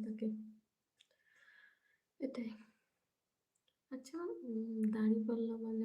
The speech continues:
হচ্ছে জামাত, তাই তো? So, কয়টা আসন নিয়ে, কয়টা আসনে দাঁড়াইছে এসব প্রার্থীগুলো? আপনি কোন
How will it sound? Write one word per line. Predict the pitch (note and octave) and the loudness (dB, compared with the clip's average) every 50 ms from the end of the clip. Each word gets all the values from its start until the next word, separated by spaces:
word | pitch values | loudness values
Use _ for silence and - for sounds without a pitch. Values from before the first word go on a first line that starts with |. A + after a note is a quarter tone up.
| A3 A3 | 2 2
হচ্ছে | A3 G#3+ - - A#3+ | 2 0 -4 -6 -6
জামাত, | A#3+ - A3+ G#3+ G#3+ G#3+ G#3+ G#3+ G#3+ - - - | -6 0 2 2 2 4 2 0 -2 -4 -8 -8
তাই | - A#3+ A#3+ A#3+ C4+ | -4 -4 -4 0 0
তো? | B3 G#3+ G#3+ - - - - _ _ - - - _ _ _ _ _ _ - | -2 -2 -2 -4 -10 -16 -20 _ _ -20 -20 -20 _ _ _ _ _ _ -10
So, | - A3+ G#3+ - A3 B3 A3+ - - - _ _ _ _ | -6 -4 -2 -2 -2 -6 -8 -12 -14 -18 _ _ _ _
কয়টা | - B3 A#3+ A#3 A#3+ C4 C4 | -4 -4 -4 -2 -2 -2 -2
আসন | B3+ B3 B3 C4 B3+ | -4 -4 -2 -2 -2
নিয়ে, | B3 B3 B3 B3 B3 B3+ A#3 - - | 0 0 -2 -2 -2 -4 -8 -10 -6
কয়টা | - B3+ B3 B3+ - C4 B3+ | -4 -4 -4 -2 -2 -2 -2
আসনে | C4 A#3+ C4 C4 B3+ B3+ A#3+ A3+ | -2 -2 -2 -2 -2 0 0 0
দাঁড়াইছে | A3 G#3+ G#3 G#3+ G#3+ G#3+ - - B3+ C4 - - - _ _ _ _ _ | 0 0 2 0 -2 -2 0 0 -2 -2 -2 -6 -16 _ _ _ _ _
এসব | A#3+ A#3 - - - _ | -16 -14 -14 -20 -14 _
প্রার্থীগুলো? | - G#3+ G#3+ G#3+ - - A3+ A3+ A3 A3 A#3 B3 - - - _ _ _ _ _ _ _ _ _ _ _ _ _ _ _ _ _ _ _ _ _ _ _ _ _ _ _ _ _ | -4 -4 -2 -2 -4 -4 -6 -4 -2 -2 -2 -2 -4 -8 -12 _ _ _ _ _ _ _ _ _ _ _ _ _ _ _ _ _ _ _ _ _ _ _ _ _ _ _ _ _
আপনি | C4 B3 - C4+ C4 C4 | -8 -4 0 -2 -2 2
কোন | C4 B3+ B3+ | 4 4 4